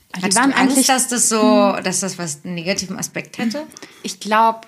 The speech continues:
Speaker 1: am Anfang, also ich hab mich auch, das ist mein zweiter Bewerbungsversuch, ich hab mich erst, äh, auf der U D K beworben.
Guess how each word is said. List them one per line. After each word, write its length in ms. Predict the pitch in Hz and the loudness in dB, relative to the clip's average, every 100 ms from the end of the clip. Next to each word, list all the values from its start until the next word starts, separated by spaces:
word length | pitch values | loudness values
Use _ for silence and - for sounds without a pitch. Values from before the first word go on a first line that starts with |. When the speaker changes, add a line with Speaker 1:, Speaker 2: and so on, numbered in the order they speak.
| - | -8
Speaker 1:
am 160 | 208 208 | -8 -2
Anfang, 340 | 190 190 185 | -4 -2 -6
also 140 | 185 185 | -6 -6
ich 100 | 214 | -8
hab 140 | - | -8
mich 240 | 208 - | -10 -10
auch, 300 | - 196 202 - | -4 -2 -2 -4
das 160 | 196 | -4
ist 140 | - - | -4 0
mein 140 | 190 | -2
zweiter 300 | 190 190 202 | 0 -2 0
Bewerbungsversuch, 1300 | 185 185 185 190 185 185 185 - - - 196 190 202 - | -2 0 0 0 0 0 -4 -10 -14 -6 -4 -4 -6 -8
ich 140 | - - | -12 -8
hab 80 | 190 | -6
mich 220 | 180 - - | -8 -10 -8
erst, 760 | 196 202 196 - - - - - | 0 0 0 -2 -2 -4 -4 -2
äh, 140 | 190 | -2
auf 100 | 185 | 0
der 160 | 190 185 | -2 -2
U 60 | |
D 100 | 185 | -4
K 220 | 180 185 180 | -2 -2 -2
beworben. 520 | 165 156 156 160 | -2 -4 -4 -6